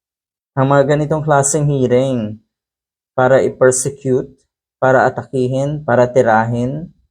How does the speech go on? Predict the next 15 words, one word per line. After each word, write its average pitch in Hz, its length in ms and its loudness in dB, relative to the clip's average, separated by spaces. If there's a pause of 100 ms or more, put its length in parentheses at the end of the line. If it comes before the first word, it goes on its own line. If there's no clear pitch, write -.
(420)
ang 123 240 -2
isang 123 240 0
nasa 110 320 -2
pwesto. 107 720 -2
Yun 147 160 -2
ba 165 80 2
yon? 147 480 2 (320)
While 175 240 6
we 226 240 -2
respect 196 480 -2
the 156 80 -4
committee's 156 480 -6
right 143 240 4
to - 80 -12
perform 135 640 0